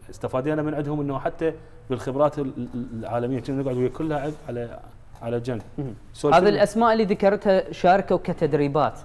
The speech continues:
Speaker 2: مع المنتخب، لكن، آه، يعني طرحنا لي اللاعب علي
Speaker 1: لاعب
Speaker 2: بايز
Speaker 1: علي
Speaker 2: شارك
Speaker 1: بايز
Speaker 2: كلاعب في
Speaker 1: لاعب،
Speaker 2: البطولة.
Speaker 1: لاعب ومؤثر في
Speaker 2: مهم.
Speaker 1: البطوله ال-، في بطوله مصر
Speaker 2: نعم.
Speaker 1: شارك، والان هو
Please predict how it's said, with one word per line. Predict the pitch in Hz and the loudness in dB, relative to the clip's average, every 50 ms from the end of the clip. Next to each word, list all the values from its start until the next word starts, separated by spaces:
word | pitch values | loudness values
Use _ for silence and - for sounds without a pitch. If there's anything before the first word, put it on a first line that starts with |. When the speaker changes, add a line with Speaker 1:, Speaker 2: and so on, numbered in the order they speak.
| - - - - - - - | -16 -18 -18 -18 -12 0 2
Speaker 2:
مع | 135 131 | 2 4
المنتخب، | 143 139 127 135 123 - 127 131 | 4 2 0 -2 -4 -4 0 4
لكن، | 151 156 - 190 175 175 170 165 | 4 4 4 2 0 0 0 0
آه، | 156 156 151 139 | 2 2 2 0
يعني | - 147 139 123 139 139 139 139 135 135 | 0 0 0 0 2 0 0 -2 -2 -4
طرحنا | 127 - 147 156 175 - - 156 | 0 2 4 4 4 2 0 -2
لي | 139 139 147 139 | 0 2 2 2
اللاعب | 135 139 143 131 127 123 | 2 4 4 2 4 2
علي | 127 123 131 | 2 2 6
Speaker 1:
لاعب | 151 160 156 147 156 | 8 8 8 8 6
Speaker 2:
بايز | 139 143 156 180 185 208 214 190 160 160 - - | 6 6 6 6 6 4 2 0 -2 -6 -2 0
Speaker 1:
علي | 135 143 | 2 4
Speaker 2:
شارك | 151 170 185 - 147 | 6 6 8 8 6
Speaker 1:
بايز | 160 170 185 | 6 6 4
Speaker 2:
كلاعب | 180 160 175 196 208 151 127 117 - - - - | 4 6 8 6 6 4 2 -4 -6 -8 -16 -10
في | - 123 | -2 4
Speaker 1:
لاعب، | 135 143 151 127 143 156 147 | 6 6 6 6 6 4 0
Speaker 2:
البطولة. | 110 101 98 - | -2 -8 -8 -4
Speaker 1:
لاعب | 127 135 143 147 139 143 147 | 2 4 4 6 4 2 0
ومؤثر | 139 135 135 139 143 139 139 - 160 165 165 170 - - - - | 0 0 2 2 2 2 2 4 2 2 2 2 -8 -14 -16 -12
في | - 117 123 127 127 127 | -6 -2 0 0 2 2
Speaker 2:
مهم. | 127 123 | 2 2
Speaker 1:
البطوله | 120 127 127 123 123 - 139 131 131 131 | 0 -2 -4 -6 -4 -2 0 0 0 0
ال-، | 127 127 85 - 127 127 123 | -2 -4 -4 -6 -6 -6 -6
في | - - 123 | -6 -8 -8
بطوله | 123 120 - 135 127 123 - - | -8 -4 -2 -2 -2 -2 -2 -4
مصر | 123 - - 151 160 - - - - - - | -4 0 0 -2 -2 -2 -8 -18 -20 -10 -8
Speaker 2:
نعم. | 127 120 | -2 0
Speaker 1:
شارك، | 123 120 123 143 160 - - - - - - - | 2 2 2 2 0 -2 -12 -18 -18 -20 -8 -2
والان | 113 120 143 147 147 147 139 | -2 0 2 2 2 2 2
هو | 131 151 151 147 151 156 165 | 0 0 0 2 2 2 0